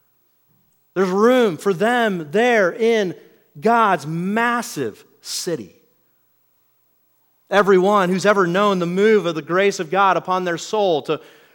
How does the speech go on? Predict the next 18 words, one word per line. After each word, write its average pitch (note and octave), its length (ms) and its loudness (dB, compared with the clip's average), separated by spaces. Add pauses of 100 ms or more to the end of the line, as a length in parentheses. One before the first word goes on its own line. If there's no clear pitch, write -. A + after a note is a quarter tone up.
(120)
rescue G3+ 520 0
them F3+ 180 -2
from G#3 220 -2
their F#3 140 -2
sins G3+ 400 -2
and E3 120 -4
to D#3+ 60 -2
bring E3 460 -4
them D#3+ 200 -4
from D#3+ 240 -6 (320)
darkness G3 540 2
to F3+ 140 -6
light. F3+ 340 -2
There's F3+ 160 0
room A3+ 560 0
for G3 180 -4
them C#3 280 -6
there F2+ 200 -18